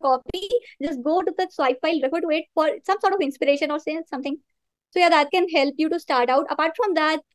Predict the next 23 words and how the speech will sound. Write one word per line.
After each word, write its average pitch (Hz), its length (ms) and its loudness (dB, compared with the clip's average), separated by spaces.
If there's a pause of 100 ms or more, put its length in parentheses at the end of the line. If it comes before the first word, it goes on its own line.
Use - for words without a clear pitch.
uh, 269 400 4
one 285 320 0
thing 440 160 -4
that 349 160 4
I 349 160 4
did 269 240 4 (100)
when 302 160 0
I 330 200 -2
started 262 360 -2
out 294 220 4 (440)
is, 320 160 2
like, 339 200 6
whenever 320 240 4
I, 330 240 4 (380)
uh, 262 280 -2 (100)
whenever 302 260 2
I 359 160 6
used 349 220 0
to 370 80 0
come 311 180 0
across 311 340 2
this, 320 140 0 (160)
uh, 247 120 2